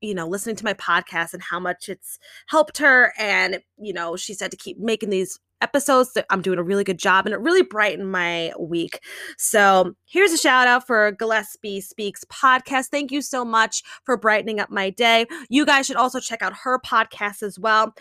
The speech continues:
It's a great podcast for teens where she literally talks about anything. So I will leave her information in the show notes as well. And so thank you so much for leaving that D M, and it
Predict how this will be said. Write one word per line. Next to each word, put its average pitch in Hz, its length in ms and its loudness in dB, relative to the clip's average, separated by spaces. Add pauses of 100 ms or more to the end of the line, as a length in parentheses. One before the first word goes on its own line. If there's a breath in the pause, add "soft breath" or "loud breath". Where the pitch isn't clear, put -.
(180 loud breath)
It's - 140 -8
a - 20 -6
great 285 300 0
podcast 262 560 -2
for 240 100 -6
teens 247 400 -6
where 208 140 -4
she 240 160 -10
literally 220 260 -8
talks - 340 -14
about 196 180 -6 (260)
anything. 285 680 0 (520 soft breath)
So 214 480 -2 (400 soft breath)
I 233 100 4
will 233 160 8
leave 233 160 0
her 240 100 -4
information 202 540 -4
in 214 140 -8
the 202 60 -4
show 190 240 -6
notes 185 240 -4
as 180 120 -12
well. 175 220 0
And 180 100 -6
so 185 140 -8
thank 190 340 -8
you 196 80 -6
so 190 260 -6
much 165 380 -4
for - 200 -12
leaving 170 420 -8
that 160 200 -8
D 170 160 -8
M, - 140 -6
and 175 100 -6
it - 60 -8